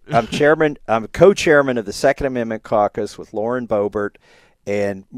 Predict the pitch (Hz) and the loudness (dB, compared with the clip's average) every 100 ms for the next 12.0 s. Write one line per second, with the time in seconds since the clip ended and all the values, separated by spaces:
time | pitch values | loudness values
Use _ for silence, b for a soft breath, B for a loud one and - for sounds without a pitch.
0 | 120 139 151 - 131 139 120 143 143 131 | -12 -6 -6 -4 -2 2 2 2 0 0
1 | 113 104 - 107 95 92 73 _ - 78 | -2 -4 -4 -4 -2 -6 -8 _ -18 -12
2 | 82 - 98 90 _ 65 64 - 123 - | -10 -6 -6 -6 _ -20 -10 -2 -2 0
3 | 110 101 92 82 - _ b b b b | -4 -4 -12 -14 -18 _ b b b b
4 | b 113 104 113 107 107 101 117 117 110 | b -4 -4 -4 -2 -2 -4 -2 -2 -2
5 | - _ - 123 - 135 147 160 151 147 | -10 _ -20 -18 -4 0 0 2 2 0
6 | - 165 160 156 139 143 123 143 143 - | 0 0 0 0 -6 -4 0 2 2 0
7 | 113 123 135 - 156 147 135 131 151 143 | -2 2 2 2 2 2 0 -6 2 2
8 | 139 - 143 131 107 - 127 120 117 110 | 2 0 0 0 -2 -2 0 0 0 -2
9 | 120 123 92 - 120 98 76 82 - 110 | 0 0 0 -4 -4 -4 -6 -12 -10 -2
10 | 117 101 113 110 135 147 165 160 156 143 | -2 0 -4 0 0 0 2 0 0 -2
11 | 143 139 127 127 113 107 - 120 107 104 | 0 0 -2 -4 -2 -4 -4 -6 -4 -4